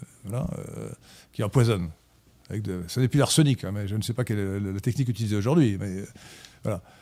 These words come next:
Do-, donc, il y a effectivement des crimes qui sont commis. Alors, faut-il, euh, parce qu'il y a des crimes,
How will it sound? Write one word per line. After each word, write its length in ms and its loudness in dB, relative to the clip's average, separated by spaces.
Do-, 140 -4
donc, 260 6
il 60 10
y 100 12
a 80 10
effectivement 420 6
des 120 8
crimes 260 8
qui 120 4
sont 120 6
commis. 300 0
Alors, 180 0
faut-il, 320 6
euh, 80 2
parce 240 0
qu'il 120 4
y 20 8
a 20 6
des 120 4
crimes, 540 2